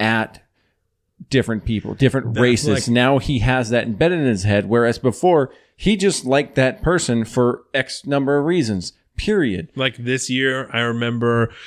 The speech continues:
Speaker 2: you know, the movie Moana?
Speaker 1: Yes.
Speaker 2: You know, so there was all kinds of controversy around people letting,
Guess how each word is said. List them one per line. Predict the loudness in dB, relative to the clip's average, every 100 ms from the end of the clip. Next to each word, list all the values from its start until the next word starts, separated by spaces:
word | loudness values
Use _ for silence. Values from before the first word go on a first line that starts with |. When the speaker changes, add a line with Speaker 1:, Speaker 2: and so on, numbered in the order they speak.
| -12
Speaker 2:
you | 0
know, | 4 6
the | 6
movie | 6 4 4
Moana? | 4 4 4 2 0 -4 _ -6
Speaker 1:
Yes. | -2 -2 -2
Speaker 2:
You | 0
know, | 2 2
so | 2 0
there | 2 2
was | 0
all | 0 0
kinds | 0 -4
of | -4
controversy | -6 -6 -6 -8 -8 -8
around | -6 -6 -6 -6
people | 0 0 2 2
letting, | 4 2 2 -2